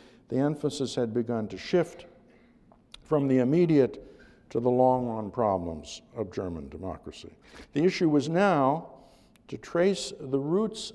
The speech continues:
of the Nazi catastrophe back into the German past, especially into the nineteenth century. What was it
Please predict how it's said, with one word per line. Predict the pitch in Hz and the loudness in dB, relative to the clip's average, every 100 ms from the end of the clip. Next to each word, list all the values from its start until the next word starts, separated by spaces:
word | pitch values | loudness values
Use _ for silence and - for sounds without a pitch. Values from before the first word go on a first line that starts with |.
| - | -10
of | 135 127 | -8 -4
the | 135 | -4
Nazi | 139 143 147 - 113 | -2 -4 -6 -4 -6
catastrophe | - 113 - 135 135 - 107 98 87 - _ _ _ _ _ _ | -4 -8 -2 -2 -2 -6 -8 -8 -10 -14 _ _ _ _ _ _
back | 123 156 170 - 160 | 2 2 2 -10 -6
into | 180 175 | -4 -2
the | 127 | -4
German | 120 110 98 95 | -2 -4 -4 -8
past, | - 82 - - | -8 -10 -10 -16
especially | 107 - 127 - 113 104 - - | -12 -4 -4 -2 -8 -8 -12 -16
into | 110 98 | -14 -12
the | 101 | -10
nineteenth | 98 92 87 92 78 | -8 -8 -12 -16 -16
century. | - 80 - - _ _ _ _ _ _ _ _ _ _ - - _ | -14 -14 -16 -20 _ _ _ _ _ _ _ _ _ _ -20 -20 _
What | - 151 | 0 0
was | 190 180 165 120 | 4 4 4 4
it | 113 - | -2 -4